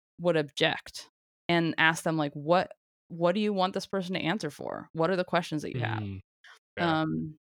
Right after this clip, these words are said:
Speaker 1: and then that helps me, if I am, have a blind spot, then that helps me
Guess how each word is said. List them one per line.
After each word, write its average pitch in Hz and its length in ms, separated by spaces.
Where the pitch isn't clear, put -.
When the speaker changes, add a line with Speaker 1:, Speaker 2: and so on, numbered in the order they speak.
Speaker 1:
and 196 100
then 190 120
that 190 180
helps 202 280
me, 196 240
if 160 180
I 180 200
am, 175 200
have 165 480
a - 60
blind 156 420
spot, 143 400
then 175 160
that 165 160
helps 170 360
me 160 560